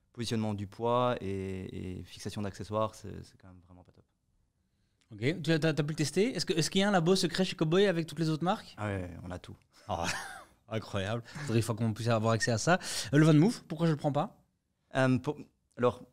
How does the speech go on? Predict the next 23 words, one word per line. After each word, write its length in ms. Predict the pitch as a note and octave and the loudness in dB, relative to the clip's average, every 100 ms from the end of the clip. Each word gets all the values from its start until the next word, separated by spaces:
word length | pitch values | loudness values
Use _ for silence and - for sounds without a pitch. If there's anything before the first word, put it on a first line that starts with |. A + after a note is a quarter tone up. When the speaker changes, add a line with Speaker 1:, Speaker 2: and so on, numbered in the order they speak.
| _ _ | _ _
Speaker 1:
VanMoof, 320 | - A#2+ D3 | -6 -2 -2
ils 100 | C3+ | -2
ont 60 | G#2+ | -6
pas 240 | - A2 | -2 -2
essayé 300 | A2+ - C3 | -2 -2 -2
d'avoir 220 | C#3 C3 B2+ | 0 0 0
une 80 | |
batterie 260 | A#2+ A#2+ B2 | -2 -2 -4
amovible, 360 | B2 B2+ D3+ B2+ - _ | -4 -4 -6 -8 -14 _
donc, 440 | A#2 A2+ G#2+ - - _ - | -8 -4 -4 -6 -20 _ -10
euh, 420 | G#2 F#2 F2+ F2 E2+ - - - - | -6 -6 -6 -6 -10 -12 -16 -20 -20
je 100 | - | -14
pense 140 | A2+ | -8
que 40 | A#2+ | -6
ça, 60 | |
ça 120 | A2+ | -6
peut 160 | G2+ G2+ | -6 -6
déjà 320 | G2+ G2+ A2 | -4 -2 -2
être 200 | G#2 - | -2 -6
un 480 | F#2 F2+ F2+ F2 F2 F2 G2+ | -8 -6 -8 -8 -12 -16 -20
disqualifiant 560 | F#2 - G#2 G2 A2+ G#2 | -20 -12 -10 -8 -6 -6
as-, 160 | G2+ - | -6 -12
assez, 240 | G#2 | -14